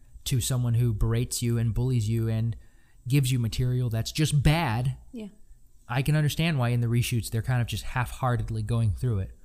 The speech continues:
Speaker 2: Yeah.
Speaker 1: Um, but it, they're, the performances in the Snyder Cut are all fantastic.
Speaker 2: Mm-hmm.
Speaker 1: I don't know.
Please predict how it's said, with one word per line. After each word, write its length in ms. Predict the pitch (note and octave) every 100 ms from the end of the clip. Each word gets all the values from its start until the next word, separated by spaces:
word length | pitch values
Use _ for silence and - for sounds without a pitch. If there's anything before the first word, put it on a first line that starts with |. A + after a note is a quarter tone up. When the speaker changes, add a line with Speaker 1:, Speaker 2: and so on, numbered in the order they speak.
| -
Speaker 2:
Yeah. 120 | G3+ G3 - -
Speaker 1:
Um, 440 | B2+ A#2 A2 G#2+
but 340 | - A#2 - - _
it, 240 | B2 A#2 C3
they're, 240 | C3 B2+ -
the 100 | B2
performances 760 | - - D#3 F#3 F#3+ F3+ F#3 -
in 100 | C3+
the 80 | B2
Snyder 300 | C3+ C#3 C#3+
Cut 280 | - C3+ -
are 160 | B2+ -
all 200 | C3 C#3+
fantastic. 800 | C#3 C#3 B2+ A#2+ G#2+ - F2 - - G3+
Speaker 2:
Mm-hmm. 360 | F3 F#3 - - -
Speaker 1:
I 100 | C#3
don't 140 | D#3
know. 200 | C#3 C3+